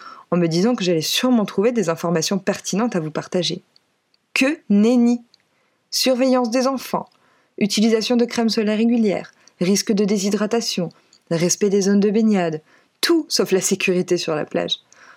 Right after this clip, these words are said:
Y a que moi que ça choque ? C'est la raison pour laquelle je vais vous donner des astuces pour réagir si vous êtes témoin de harcèlement sexiste et sexuel à la plage. Imaginez que vous êtes bien installé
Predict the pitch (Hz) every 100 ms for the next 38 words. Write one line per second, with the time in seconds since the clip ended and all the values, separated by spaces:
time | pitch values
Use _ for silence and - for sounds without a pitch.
0 | - _ 175 165 160 156 269 - 208 196
1 | 285 - - _ _ _ _ _ _ _
2 | _ _ _ - - 196 190 214 247 226
3 | 170 170 175 202 175 170 175 190 185 170
4 | 165 165 - 180 - - 165 170 190 175
5 | 175 175 - 156 165 - - 190 175 170
6 | 175 160 - 165 160 156 160 - - -
7 | 165 - - 165 156 - - - - -
8 | _ _ _ _ _ _ - - - -
9 | - - - - 294 262 190 185 226 220
10 | 170 165 151 175 156 135 - 156 226 269